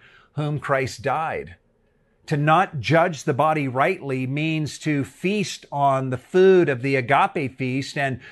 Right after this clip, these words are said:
serve yourself first to the point where others are left hungry,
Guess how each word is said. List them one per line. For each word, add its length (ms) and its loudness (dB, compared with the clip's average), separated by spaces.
serve 480 2
yourself 580 0
first 500 0
to 80 -4
the 100 -4
point 420 -2
where 240 -2
others 380 -2
are 140 0
left 300 -4
hungry, 680 -8